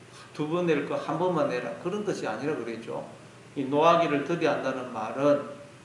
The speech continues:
노를 내야 될 때, 화를 내야 될 때 화를 내고, 화를 내야 될 대상을 향해서 화를 내라는 거예요. 에베소서 육 장 십이 절에 보면 "우리의 씨름은 혈과 육에 대한 것이 아니고 오직 정사와 권세와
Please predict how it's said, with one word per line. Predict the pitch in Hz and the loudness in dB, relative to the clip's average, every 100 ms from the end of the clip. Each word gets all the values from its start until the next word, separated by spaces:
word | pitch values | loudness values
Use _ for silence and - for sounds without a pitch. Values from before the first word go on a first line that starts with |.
| - - - - - | -20 -20 -20 -20 -10
노를 | 151 175 196 202 208 202 170 165 | 2 8 8 10 8 6 4 4
내야 | 185 247 214 - | 6 8 8 6
될 | 123 110 | 2 -2
때, | - - - | -8 -10 -10
화를 | 156 165 185 190 175 | -2 0 2 2 2
내야 | 202 311 277 | 0 2 2
될 | 160 151 143 | 4 2 2
때 | 180 | 0
화를 | - 117 120 123 | 0 -4 -4 -4
내고, | 113 107 - - - - - - - - - | -4 -4 -2 -4 -4 -14 -20 -20 -20 -20 -18
화를 | - - 185 202 220 | -10 2 4 6 6
내야 | 226 254 226 180 | 8 8 8 6
될 | 170 156 - | 2 -2 -6
대상을 | 117 123 151 196 269 262 | -6 -4 -2 0 4 4
향해서 | 180 160 156 175 | 4 0 0 -2
화를 | - 123 127 131 | 0 0 0 0
내라는 | 139 113 - | 0 0 -6
거예요. | - - - - - - - - - - - 170 | -10 -16 -20 -20 -20 -20 -20 -20 -20 -20 -6 0
에베소서 | 160 175 170 160 | 2 4 2 2
육 | 160 160 | 2 2
장 | 165 | -2
십이 | 160 185 147 139 | -2 -2 0 2
절에 | 147 151 | 2 2
보면 | 143 143 | 2 2
"우리의 | 135 151 165 | 0 2 0
씨름은 | 143 - 170 156 143 | 0 -2 0 0 0
혈과 | 160 175 170 160 | 0 2 2 2
육에 | 175 180 | 2 2
대한 | 151 131 131 | 2 0 0
것이 | 139 143 139 | -2 -2 -2
아니고 | 113 123 131 156 | -4 -4 -4 2
오직 | 165 156 | 2 0
정사와 | 151 185 180 156 143 | -4 -4 0 2 2
권세와 | 160 165 156 143 131 | 0 -2 -2 0 -2